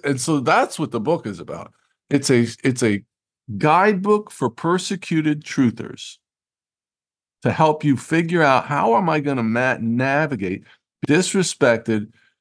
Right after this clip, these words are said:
abandoned, misunderstood, rejected," and then treated one day after about three years. And my wife was in the sunroom with the pastor, the assistant pastor, and the deacon. They had an intervention.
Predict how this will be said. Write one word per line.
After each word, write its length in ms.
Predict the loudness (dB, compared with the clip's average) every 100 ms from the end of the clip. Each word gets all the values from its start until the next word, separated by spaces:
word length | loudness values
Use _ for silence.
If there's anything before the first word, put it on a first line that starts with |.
| _ _ _ -4
abandoned, 960 | -4 -2 0 2 4 2 0 -2 -6 -10 _ _ _ _ _ _
misunderstood, 1200 | 0 2 2 2 2 2 0 -2 -4 -2 0 -2 -4
rejected," 880 | -2 -2 2 2 2 0 -2 -2 -6 _ _ _ _ _ _ _
and 220 | -2 2
then 180 | 2 2
treated 560 | -2 -2 -2 -4 -6 0
one 240 | 0 2
day 360 | 2 2 0 -6 _
after 220 | -4 -4 -2
about 260 | 0 0
three 200 | -2 0
years. 280 | 2 0 -4
And 280 | -2 -2 -2
my 220 | 0 2
wife 460 | 4 2 2 0 -2
was 180 | -6 -4
in 80 | -4
the 80 |
sunroom 760 | -4 0 2 2 2 0 -2 -6 -8 _ _ _ _ _ _ _ _ _ 0
with 220 | 0 0
the 60 | -4
pastor, 680 | 2 2 2 0 2 2
the 100 | 2
assistant 460 | -2 0 -2 -2 -2
pastor, 340 | 0 0 -2
and 80 | -2
the 60 | 0
deacon. 500 | 0 -2 -4 -8 -2
They 100 | 2
had 160 | 2 0
an 100 | -2
intervention. 880 | -2 -2 -2 0 0 -2 -6 -8